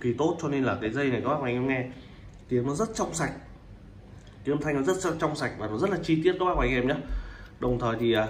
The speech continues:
dây lõi mạ bạc nữa thì nó cải thiện cái giải cao rất là tốt, giải trung cao cũng như là cái giải chép lên rất là sáng tiếng.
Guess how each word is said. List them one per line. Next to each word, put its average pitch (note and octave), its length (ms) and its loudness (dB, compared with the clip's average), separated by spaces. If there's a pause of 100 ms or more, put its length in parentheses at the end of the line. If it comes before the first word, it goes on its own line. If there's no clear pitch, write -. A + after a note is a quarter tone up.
dây C#3 200 6
lõi - 160 2
mạ F3+ 160 0
bạc B2 260 0
nữa A#2 100 0
thì D3 100 -2
nó A2+ 80 0
cải G#2+ 220 -4
thiện A#2 100 -2
cái B2+ 100 0
giải C3 200 -2
cao C3 260 -2
rất G3+ 100 2
là G3 140 0
tốt, F#3+ 300 2
giải G#2 220 0
trung D3+ 220 -4
cao D3+ 360 0
cũng D3 120 -6
như D3+ 80 2
là A#2+ 100 2
cái A#2+ 80 -2
giải B2+ 100 -4 (100)
chép F3 280 -4 (380)
lên C#3+ 200 6
rất F#3+ 80 2
là F3 100 0
sáng A#2 360 -4
tiếng. A#2+ 240 2